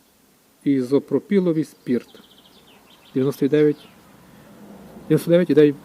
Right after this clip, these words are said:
відсотків. Треба написати десь чорним маркером «не пити». Отак. Заправив такий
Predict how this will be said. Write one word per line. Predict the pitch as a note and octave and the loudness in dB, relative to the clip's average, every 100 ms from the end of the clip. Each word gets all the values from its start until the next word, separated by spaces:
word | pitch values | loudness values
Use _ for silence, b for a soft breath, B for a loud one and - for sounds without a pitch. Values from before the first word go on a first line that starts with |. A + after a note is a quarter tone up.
| C3+ | -12
відсотків. | B2+ D3 - - - - - - | -4 -4 -4 -8 -18 -20 -20 -10
Треба | - C#3 | -2 0
написати | C3 C#3+ C3+ | 0 -2 -2
десь | B2+ - | -2 -8
чорним | - C3 B2+ B2+ | 0 0 0 -4
маркером | A#2+ B2+ B2+ - B2 A2 - - - - | -4 -2 -4 -4 -4 -6 -12 -20 -20 -6
«не | A#2+ A#2 | -4 -2
пити». | - C3 - - _ - - - - - _ _ - - - - _ _ _ _ _ _ _ - | 0 -2 -2 -12 _ -20 -20 -16 -16 -18 _ _ -20 -20 -20 -20 _ _ _ _ _ _ _ -20
Отак. | A2 - A#2 - - _ b b b b b b b b b - - _ _ - - | -16 -8 -8 -8 -18 _ b b b b b b b b b -20 -20 _ _ -14 -6
Заправив | C3 F3 E3 D3 | -2 2 2 2
такий | - - D3 | -4 0 0